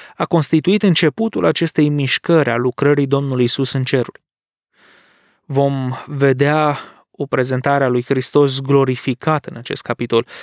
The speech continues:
Apoi vom vedea care este lucrarea sa și astfel vom trece la ceea ce se va întâmpla în viitor. Iată acum începutul mesajului. Avem mai întâi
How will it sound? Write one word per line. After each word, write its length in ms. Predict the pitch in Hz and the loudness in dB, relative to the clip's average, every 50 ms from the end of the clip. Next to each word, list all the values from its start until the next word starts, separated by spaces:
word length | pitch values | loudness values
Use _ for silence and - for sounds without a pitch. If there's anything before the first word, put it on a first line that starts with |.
| - - - _ | -20 -20 -10 _
Apoi 260 | - - 175 170 170 | -4 0 2 2 2
vom 220 | 143 156 156 147 | 2 2 0 2
vedea 300 | 139 143 139 131 156 160 | 2 2 2 2 0 0
care 340 | - - - 165 165 170 165 | 0 -2 -2 0 2 2 4
este 320 | 160 165 165 - - 156 | 4 2 2 2 0 0
lucrarea 600 | 147 143 139 131 - - 170 180 202 208 180 139 | 2 2 0 0 -2 -2 -2 0 0 0 0 0
sa 180 | 123 - - 131 | -2 -2 -2 -2
și 240 | 127 - - 135 - _ | -2 -2 -4 -4 -6 _
astfel 520 | _ - 170 208 214 - - - 139 135 | _ -2 -2 0 0 -2 0 0 0 0
vom 260 | 139 139 131 127 123 120 | 0 0 0 -2 -2 -2
trece 320 | - 147 165 160 - 151 | 0 0 0 0 0 -2
la 120 | 131 123 | -2 -2
ceea 200 | 117 - - 143 | -2 -2 -2 -2
ce 120 | 139 - 143 | 0 0 -2
se 160 | - - 143 | 0 0 -2
va 140 | 123 135 127 | 0 0 -2
întâmpla 580 | 123 123 - 120 117 113 135 127 131 147 - - _ | 0 0 -2 -2 0 0 0 0 0 -2 -4 -8 _
în 240 | _ 160 147 143 135 | _ -2 -2 0 -2
viitor. 500 | 131 135 131 131 123 - 127 - - - _ _ _ _ _ _ _ _ _ _ _ _ _ _ _ _ _ _ _ _ _ | -2 -4 -4 -4 -2 -2 -2 -4 -4 -10 _ _ _ _ _ _ _ _ _ _ _ _ _ _ _ _ _ _ _ _ _
Iată 480 | - 170 170 - 180 156 143 139 - - | -2 0 2 2 2 2 2 0 -4 -8
acum 500 | _ - 147 135 - 143 139 135 135 139 - | _ -10 -8 -4 -2 -2 -2 -2 -6 -8 -6
începutul 680 | - 156 147 135 - 139 123 - - 135 127 - 117 | -2 0 0 2 2 0 0 0 -2 -2 0 -2 -2
mesajului. 600 | 113 117 113 - - 117 117 113 104 - - - _ _ _ _ _ _ _ _ _ _ _ - - - - - - - - - - _ | -2 -4 -6 -2 -2 -2 -2 -2 -4 -6 -6 -10 _ _ _ _ _ _ _ _ _ _ _ -14 -12 -12 -12 -16 -18 -20 -20 -20 -10 _
Avem 200 | - 143 147 151 | -2 0 2 2
mai 160 | 151 143 135 | 2 2 0
întâi 460 | 127 123 - - 147 147 143 143 135 | 0 0 2 2 4 4 4 4 2